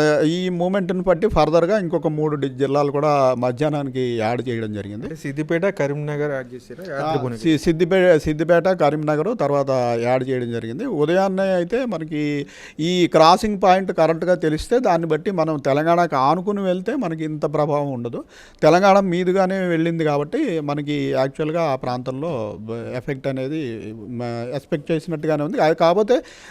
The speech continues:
Speaker 1: ఒకటి రెండు స్టేషన్లు వస్తాయి నార్మల్గా ఈ ఎక్స్ట్రీమ్లీ హెవీ రెయిన్‌ఫాల్. ఈసారి ఏంటంటే విస్తృతంగా ప్రతి జిల్లాలోనూ కూడా ఆ నాలుగు చోట్ల, ఏడు చోట్ల అట్లా మూ-, మూడు నాలుగు జిల్లాల్లో విస్తృతంగా,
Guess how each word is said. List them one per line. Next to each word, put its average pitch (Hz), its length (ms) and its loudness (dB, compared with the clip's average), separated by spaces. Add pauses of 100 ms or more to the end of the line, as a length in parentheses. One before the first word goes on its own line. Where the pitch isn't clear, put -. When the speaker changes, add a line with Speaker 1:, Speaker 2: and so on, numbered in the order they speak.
(120)
Speaker 1:
ఒకటి 175 320 6
రెండు 214 300 6
స్టేషన్లు 214 380 4
వస్తాయి 175 300 0
నార్మల్గా 143 840 0
ఈ 127 400 -4
ఎక్స్ట్రీమ్లీ 156 460 -4
హెవీ 127 240 -4
రెయిన్‌ఫాల్. 120 460 -4
ఈసారి 170 440 0
ఏంటంటే 165 320 -4
విస్తృతంగా 165 600 -4
ప్రతి 147 300 -2
జిల్లాలోనూ 160 600 0
కూడా 156 460 -6 (360)
ఆ 117 80 -2
నాలుగు 135 380 4
చోట్ల, 170 300 2
ఏడు 147 340 2
చోట్ల 151 320 -4
అట్లా 135 880 0
మూ-, 147 280 -4
మూడు 160 280 -4
నాలుగు 165 260 4
జిల్లాల్లో 160 760 0
విస్తృతంగా, 160 920 -4